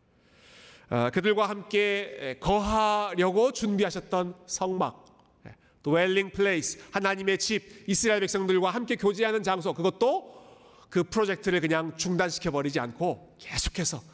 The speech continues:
이 금송아지 사건이 일어났음에도 불구하고 계속해서 하나님이, 에, "내가 너희와 함께하겠다." 성막을 만드시고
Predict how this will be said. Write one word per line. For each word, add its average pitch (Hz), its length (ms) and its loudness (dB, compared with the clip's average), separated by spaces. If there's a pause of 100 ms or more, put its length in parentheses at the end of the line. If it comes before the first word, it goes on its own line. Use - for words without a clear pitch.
(260)
이 269 180 2
금송아지 196 580 -2
사건이 156 420 -2
일어났음에도 131 600 -2
불구하고 113 520 -6
계속해서 - 680 -6
하나님이, 180 600 -2 (400)
에, 104 120 -8
"내가 131 220 -2
너희와 131 260 2
함께하겠다." 117 840 -6 (300)
성막을 160 460 -2
만드시고 156 720 0